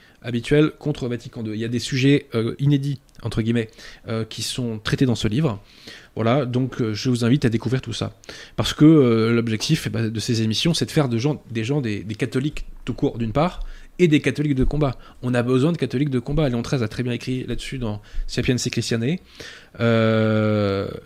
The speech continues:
on a besoin de catholiques de combat. Euh, notre combat, c'est l'éradication du modernisme, qui est le pire ennemi de l'Église, nous enseigne infailliblement saint Pie dix. Voilà, donc pour ces catholiques de combat,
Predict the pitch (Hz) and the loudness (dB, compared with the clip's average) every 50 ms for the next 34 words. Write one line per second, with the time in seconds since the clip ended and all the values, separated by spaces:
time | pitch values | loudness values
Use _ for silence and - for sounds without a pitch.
0 | - _ _ _ _ - 147 151 151 156 139 127 139 143 - 127 - 127 120 117 | -18 _ _ _ _ 0 2 4 4 4 4 2 0 0 0 -4 -4 -2 -2 -2
1 | 113 110 - 110 110 110 120 147 170 170 - - - - 120 113 110 113 120 123 | -2 -4 -4 -4 0 0 2 2 0 -2 -4 -10 -14 -8 -8 -6 -6 -6 -4 -4
2 | 120 135 147 143 - - - 131 120 - - - 139 131 131 131 131 131 120 - | -2 -2 -4 -4 -6 -8 -8 -8 -8 -8 -8 -6 -4 -2 0 0 0 0 -2 -4
3 | - - - - 120 113 107 113 143 135 147 135 127 - 120 107 - 127 123 117 | -6 -8 -6 -4 -2 0 2 2 2 2 2 -2 -4 -4 -10 -12 -12 -8 -4 -4
4 | 113 107 104 98 101 107 131 151 160 - - - - 120 107 107 107 - - 156 | -4 -4 -4 -6 -8 -8 -8 -8 -10 -12 -12 -8 -6 -6 -6 -6 -4 -2 -2 0
5 | 139 139 139 135 123 120 113 110 117 113 107 101 98 104 _ _ - - - - | 0 0 0 -2 -2 -2 -2 -4 -4 -6 -8 -8 -10 -14 _ _ -20 -20 -20 -20
6 | _ - 110 113 117 117 107 - - 120 120 110 104 - 107 107 107 107 107 104 | _ -12 -8 -6 -6 -6 -6 -4 -4 -4 -4 -4 -4 -4 -4 -4 -2 -2 -4 -4
7 | 101 - 107 101 98 95 117 156 - - - - _ - - - - - - - | -6 -6 -10 -10 -8 -6 -6 -8 -8 -10 -20 -20 _ -20 -20 -20 -20 -16 -16 -14
8 | - - - - 107 104 104 - - - - - - 147 - - - - 117 - | -14 -14 -12 -12 -10 -10 -12 -14 -20 -20 -14 -10 -8 -8 -6 -6 -6 -6 -4 -4
9 | 123 117 117 110 104 - 101 101 107 123 156 - | -4 -6 -6 -6 -6 -6 -4 -2 0 0 -2 -2